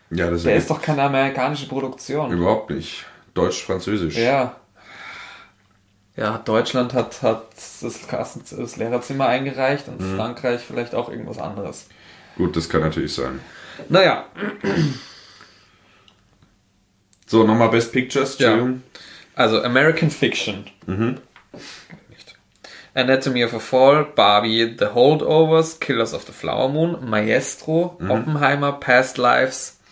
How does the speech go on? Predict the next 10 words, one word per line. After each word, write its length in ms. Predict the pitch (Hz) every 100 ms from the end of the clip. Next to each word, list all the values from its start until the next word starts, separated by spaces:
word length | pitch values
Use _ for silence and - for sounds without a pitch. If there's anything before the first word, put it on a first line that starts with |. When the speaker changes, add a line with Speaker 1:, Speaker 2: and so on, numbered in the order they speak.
| -
Speaker 2:
tatsächlich 560 | 151 120 110 117 - - _ _ _ _ _
geschafft, 540 | - 117 127 - - - - -
<laughs> 400 | - - - -
Poor 260 | - 160 165
Things 360 | 165 160 156 -
und 240 | 127 -
The 40 |
Zone 280 | 127 110 110
of 100 | 107
Interest. 520 | 110 110 - - -